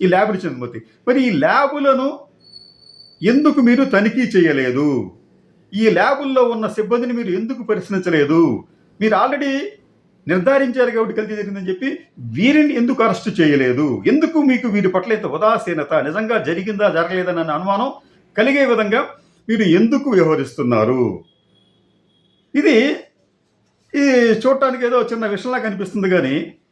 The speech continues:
ఇన్ని సంవత్సరాల పాటు కల్తీ నెయ్యి జరిగి ఉంటే, నెయ్యి కల్తీ జరిగి ఉంటే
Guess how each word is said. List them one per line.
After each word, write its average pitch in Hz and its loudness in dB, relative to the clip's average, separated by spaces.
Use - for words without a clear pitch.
ఇన్ని 294 4
సంవత్సరాల 254 2
పాటు 240 -2
కల్తీ 269 -2
నెయ్యి 254 -2
జరిగి 180 -2
ఉంటే, 208 2
నెయ్యి 208 -2
కల్తీ 185 -2
జరిగి 180 0
ఉంటే 175 0